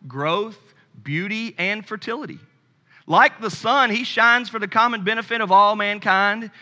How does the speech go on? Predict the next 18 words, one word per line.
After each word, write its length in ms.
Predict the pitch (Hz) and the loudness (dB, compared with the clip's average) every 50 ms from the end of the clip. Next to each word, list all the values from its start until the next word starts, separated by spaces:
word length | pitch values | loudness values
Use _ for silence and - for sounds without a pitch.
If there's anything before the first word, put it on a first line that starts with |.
| - - - | -20 -10 -2
for 120 | - 160 | 0 2
high 300 | 160 175 185 202 202 214 | 4 6 8 8 8 8
and 100 | 208 196 | 6 4
for 120 | 156 170 165 | -2 -4 -2
low, 360 | 175 185 196 196 196 214 208 | 2 4 4 4 4 4 2
for 160 | - - 170 | -2 -4 -8
rich 360 | 156 160 190 202 214 202 - | -4 -2 -2 -2 -2 -4 -6
and 100 | 185 165 | -12 -12
for 120 | - 165 147 | -12 -12 -12
poor, 360 | - - 190 202 196 208 214 | -10 -8 -6 -4 -2 -2 -2
for 160 | - - 160 | -4 -6 -12
Jew 380 | 151 123 117 165 190 208 214 214 | -12 -10 -10 -8 -8 -8 -8 -8
and 120 | 196 151 | -10 -10
for 120 | - 165 139 | -10 -12 -10
Greek. 400 | 123 127 165 185 202 220 - - - - - | -8 -4 -2 -2 -2 -2 -4 -12 -20 -16 -6
Like 340 | 151 175 202 240 254 - - | 0 2 4 2 2 0 -4
the 120 | 226 233 | -14 -14
sun, 480 | - - - 240 247 254 262 269 269 | -12 -8 -4 -2 0 0 0 0 -2